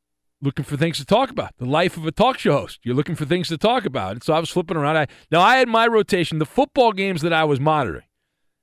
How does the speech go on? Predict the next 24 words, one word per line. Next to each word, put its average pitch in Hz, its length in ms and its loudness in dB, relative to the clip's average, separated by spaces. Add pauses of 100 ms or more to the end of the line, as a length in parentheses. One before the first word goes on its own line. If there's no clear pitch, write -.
(400)
I 151 140 2
had 180 160 4
in 214 100 4
my 233 160 4
rotation 180 640 0
the 143 100 0
Patriot 208 760 -2 (640)
Redskins 170 640 0
game, 147 380 -2
the 143 180 -2
Rams, 185 540 0
who 170 100 -2
decided 160 500 0
not 165 240 0
to 151 80 -2
show 156 200 2
up. 139 80 -2
So 151 100 0
I 143 60 2
stopped 170 300 -2
watching 156 260 0
that 147 160 -2
game 135 200 -4
early. 110 280 -4